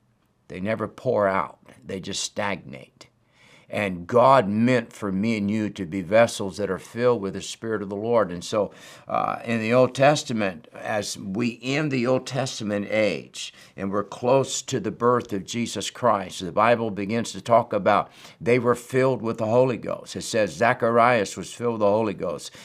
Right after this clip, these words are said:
Elizabeth was filled with the Holy Ghost. John the Baptist was filled with the Holy Ghost. And now you shift over to Acts chapter two. Uh, I think it's verse four. Um,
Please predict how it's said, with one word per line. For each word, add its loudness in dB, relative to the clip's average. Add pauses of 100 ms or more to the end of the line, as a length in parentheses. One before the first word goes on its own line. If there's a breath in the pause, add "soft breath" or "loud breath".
Elizabeth 0
was -10
filled -2
with -2
the 0
Holy 2
Ghost. -4
John 2
the 0
Baptist 4
was -8
filled -2
with -4
the 0
Holy 2
Ghost. -10 (320 loud breath)
And 2
now 6
you 2
shift -2
over 4
to -2
Acts 2
chapter 2
two. -2 (340 loud breath)
Uh, -2
I 2
think -2
it's -4
verse -2
four. 2 (280 loud breath)
Um, -6